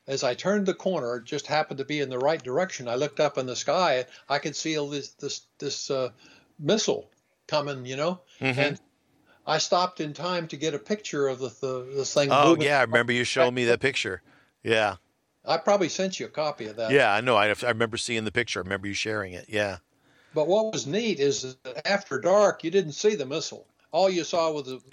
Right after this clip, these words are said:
Speaker 1: the flames out the back.
Speaker 2: Yeah.
Speaker 1: And so the flame thing moving along.
Speaker 2: Yeah.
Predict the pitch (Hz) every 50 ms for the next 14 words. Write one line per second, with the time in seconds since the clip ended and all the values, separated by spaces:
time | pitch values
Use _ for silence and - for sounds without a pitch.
0 | _ - 139 123 - - 185 202 208 190 156 139 123 131 120 131 131 - - -
1 | - 170 185 160 107 - - - _ - 143 127 135 123 107 95 90 147 143 143
2 | - _ _ _ _ _ _ - 196 202 190 170 151 131 123 - 147 135 131 127
3 | 127 143 165 151 139 135 131 127 127 131 127 123 120 107 92 80